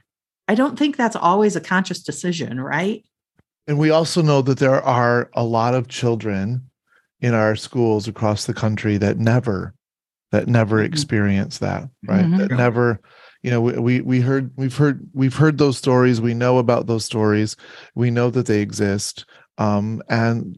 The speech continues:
Speaker 2: you know, we know if we listen to students that they're telling us that, you know, that many of them don't experience that, which is what, which is what this is all about. It's about bringing, you know, you've said it, it's about bringing the human factor, right? It's about
Speaker 3: Mm-hmm.
Speaker 2: bringing that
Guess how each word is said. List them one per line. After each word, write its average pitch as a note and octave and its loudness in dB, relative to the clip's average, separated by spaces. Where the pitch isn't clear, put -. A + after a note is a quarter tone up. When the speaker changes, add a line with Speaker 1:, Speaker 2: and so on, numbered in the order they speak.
Speaker 2:
you B2 0
know, A#2 2
we C#3 2
know B2+ 4
if C3 0
we C3 4
listen B2+ 2
to A2+ -2
students B2 0
that A#2 -2
they're A2+ 2
telling B2 -2
us G#2 -4
that, A2 2
you A#2+ 0
know, G#2 -2
that A#2 0
many B2 2
of A#2+ 2
them A#2+ 0
don't C#3+ 0
experience G#2+ -4
that, A2 -4
which A#2+ -2
is A2+ -2
what, A2+ 0
which C3 -2
is A#2 -2
what B2 -2
this A#2 -4
is A2+ -4
all G#2 0
about. A#2 -2
It's A2 -10
about A2+ -2
bringing, B2+ -2
you A#2+ -8
know, A#2 -6
you've B2+ -4
said E3 2
it, A#2 -2
it's A2 -8
about C3 -6
bringing C#3 0
the C3 0
human C3 0
factor, - -4
right? - -4
It's - -18
about G3 0
Speaker 3:
Mm-hmm. E3+ -2
Speaker 2:
bringing D3 2
that B2 2